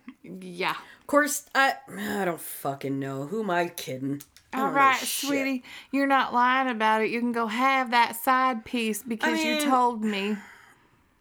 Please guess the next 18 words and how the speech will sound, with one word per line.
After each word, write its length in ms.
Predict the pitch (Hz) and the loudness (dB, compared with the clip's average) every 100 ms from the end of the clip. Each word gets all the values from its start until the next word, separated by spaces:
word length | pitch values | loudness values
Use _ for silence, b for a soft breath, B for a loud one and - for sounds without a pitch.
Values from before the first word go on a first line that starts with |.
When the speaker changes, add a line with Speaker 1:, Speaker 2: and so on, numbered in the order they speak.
| _ 202 | _ 2
Speaker 2:
I 100 | 240 | 2
really 320 | 285 320 311 | 4 0 0
just 220 | 254 247 | 0 2
don't 180 | 240 226 | 2 2
even 260 | 220 196 | 0 0
know. 160 | 190 170 | 0 0
Like, 200 | 156 147 | -2 -2
why 220 | 170 175 | 0 0
would 160 | 185 196 | 0 -2
you 80 | 185 | -2
get 140 | 185 | -2
involved 520 | 175 175 165 165 156 | 0 -2 -2 -4 -4
with 180 | 160 160 | -6 -6
that 240 | 160 156 - | -4 -6 -6
type 260 | 147 160 | -8 -8
of 140 | 160 151 | -8 -10
human 340 | 160 160 156 | -10 -8 -8
being 480 | 151 160 160 156 | -8 -10 -10 -10